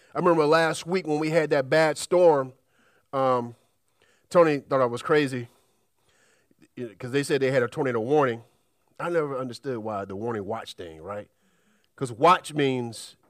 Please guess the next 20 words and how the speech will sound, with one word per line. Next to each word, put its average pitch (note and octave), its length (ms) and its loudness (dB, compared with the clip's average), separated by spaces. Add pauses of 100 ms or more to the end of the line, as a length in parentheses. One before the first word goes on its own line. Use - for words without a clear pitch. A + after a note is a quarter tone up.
(120)
it - 180 -12
could F3+ 280 2
happen. G#2 560 -10 (580)
Warning D#3+ 480 4
is B2 560 -2 (140)
that C3 340 2 (160)
somebody C#3 340 2
done A#2 120 -4
seen D#3 280 2
something. G2+ 440 -8 (680)
I G#3+ 120 4
always F#3 200 6
thought, E3 240 6
like, D3 300 4 (120)
you E3 140 -6
gonna F3+ 160 6
watch D#3+ 320 2
for D3+ 160 -2
a - 20 -4
tornado, C3+ 560 0